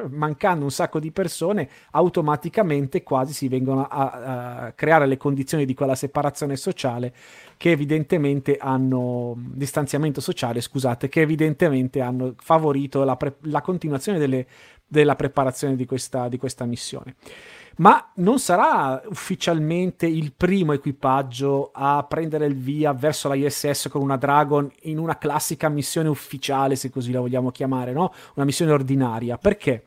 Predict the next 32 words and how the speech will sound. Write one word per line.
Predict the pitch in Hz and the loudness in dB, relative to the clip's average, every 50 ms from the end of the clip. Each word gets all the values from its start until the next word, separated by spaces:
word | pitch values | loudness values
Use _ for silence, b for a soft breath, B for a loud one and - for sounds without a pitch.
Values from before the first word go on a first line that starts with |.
| _ _ _ _ _ _ _ _ _ _ _ _ - - - | _ _ _ _ _ _ _ _ _ _ _ _ -20 -10 -8
Perché | - 147 - 160 | -6 -6 -4 -4
a | |
fare | 147 - 247 262 185 - | 0 2 2 2 2 2
questo | - - 190 - - - - - 151 139 139 139 135 | 0 0 0 0 0 -2 -4 -2 0 0 2 2 2
ruolo, | 147 165 151 120 117 135 165 208 208 B B B B B B B B B B | 2 2 2 2 2 0 -2 -2 -2 B B B B B B B B B B
eh, | - 143 143 139 135 | 0 2 2 2 2
saranno, | - - - 269 277 240 175 139 127 131 131 139 156 180 220 254 269 262 - | 0 0 2 2 4 4 4 4 2 2 0 0 2 2 2 2 0 -2 -4
eh, | 196 175 156 147 147 147 147 143 147 - - | -2 0 2 2 2 2 0 -2 -2 -4 -2
altri | 151 185 277 - - 170 139 | 0 0 2 2 0 0 -2
astronauti | 131 - - 143 139 135 123 120 120 113 - 131 131 - _ - | -2 -2 -2 -2 -2 -2 -2 -2 -4 -4 -4 -6 -8 -8 _ 2
e | - 233 | 4 4
in | 226 175 | 4 4
particolare | - 180 160 - - 202 - 180 160 165 214 233 | 4 2 2 0 -2 -2 2 4 4 6 4 4
non | 170 147 123 | 2 0 -2
si | - 151 | -2 -2
dovrà | 135 139 139 135 | 0 0 0 0
più | - - 262 269 | -2 0 -2 0
dire | 165 156 147 139 | 0 0 0 0
che | 139 - | 0 0
è | 143 | -2
una | 139 135 | -2 -2
missione | 135 131 - 151 139 | -2 -2 -2 0 0
manned, | 139 147 165 175 143 123 117 127 147 160 175 226 226 | 2 2 4 4 2 2 2 0 2 4 4 4 2
perché | - 226 208 - 147 | 2 -2 -4 -4 -4
ci | 127 - 208 | -4 -4 -4
sarà | - 220 233 208 | -2 -2 -2 -2
pure | - - 160 180 202 202 165 | -2 -2 0 2 2 0 0
una | 165 165 190 | -2 -2 0
woman, | 202 202 208 226 311 381 294 190 143 127 113 107 104 | 0 0 0 0 -2 -2 0 0 0 -2 -2 -6 -8
quindi | - - 175 170 156 147 | -8 -6 -6 -6 -6 -6
sarà | - - 156 156 151 | -4 -2 0 0 2
una | 151 151 156 151 143 143 131 | 0 0 0 0 -2 -2 -4